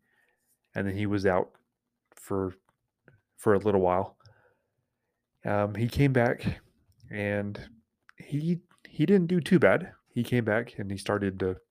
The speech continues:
you know, he, he was hitting the ball and, and getting on base. And, you know, we thought maybe he was gonna, he was gonna have a good second half,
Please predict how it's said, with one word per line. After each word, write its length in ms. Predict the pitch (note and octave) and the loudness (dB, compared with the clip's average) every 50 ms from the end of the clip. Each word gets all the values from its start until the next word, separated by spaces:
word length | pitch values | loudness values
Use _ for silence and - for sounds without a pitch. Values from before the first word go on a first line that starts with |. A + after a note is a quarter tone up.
| _ _ _ _ _ _ _ _ _ _ _ _ _ _ _ _ _ _ _ _ _ _ _ _ _ _ | _ _ _ _ _ _ _ _ _ _ _ _ _ _ _ _ _ _ _ _ _ _ _ _ _ _
you 140 | _ G#2+ G#2 | _ -2 0
know, 100 | G2+ F#2+ | 0 0
he, 240 | G2+ G#2+ A2 A2 | 0 -2 -4 -4
he 140 | G#2 G2+ A2 | -2 0 0
was 140 | A2 G#2 - | 0 2 2
hitting 200 | A2+ A2 A2+ G#2+ | 2 0 0 -2
the 80 | G#2+ F#2+ | 0 2
ball 300 | G2+ F#2+ G#2+ A#2+ A#2+ - - _ _ _ _ _ _ _ _ _ _ _ - | 4 4 4 2 2 -2 -10 _ _ _ _ _ _ _ _ _ _ _ -12
and, 580 | G2+ G2+ G2 G2 G2 G2 G2 F#2+ G2 G2+ G2+ G2+ - _ _ _ _ _ _ _ _ _ _ _ _ _ _ _ _ | -8 -6 -4 -4 -2 -2 -4 -4 -6 -10 -12 -14 -18 _ _ _ _ _ _ _ _ _ _ _ _ _ _ _ _
and 80 | G#2+ G2 | -4 0
getting 220 | G#2+ G#2 A2 A2+ | 0 2 2 2
on 140 | A2 G#2 G2 | 2 2 2
base. 480 | F#2+ F#2+ A2+ C3 C3+ - - - - - _ _ _ _ _ | 2 2 2 2 -2 -6 -12 -16 -18 -20 _ _ _ _ _
And, 340 | - G2+ G2 F#2+ F#2+ G2 A2 - - | -8 -6 -6 -6 -6 -8 -12 -14 -6
you 120 | F3+ C3 | 0 4
know, 120 | B2+ C#3 B2+ | 4 6 6
we 100 | A#2+ A2+ | 4 2
thought 260 | - A#2+ A#2 A#2+ B2 | 2 2 2 2 2
maybe 240 | A#2+ A#2+ A#2+ B2 A2+ | 0 0 0 0 0
he 140 | A2 A#2+ | 0 2
was 160 | A#2+ A#2 A2+ A2+ | 2 2 2 2
gonna, 320 | - A#2+ A2 A2 G#2 - - _ _ _ _ _ _ _ _ _ _ _ _ - - - - - - | 0 -4 -4 -4 -6 -8 -10 _ _ _ _ _ _ _ _ _ _ _ _ -20 -20 -20 -20 -14 -4
he 100 | - A2+ | -2 0
was 120 | A2 G#2 | 0 2
gonna 180 | G#2 - A2 G#2 | 0 -2 -2 0
have 180 | G#2+ A2 G2+ | -4 -4 -4
a 60 | G2 F#2 | -4 -2
good 200 | G2 A2+ A2 G#2+ | 0 0 0 -2
second 340 | - - A2+ A2+ - G#2+ | -2 -4 -4 -2 -2 -6
half, 360 | G2+ G#2 A2 C3 C3 - - | -4 -2 -2 -2 -2 -4 -12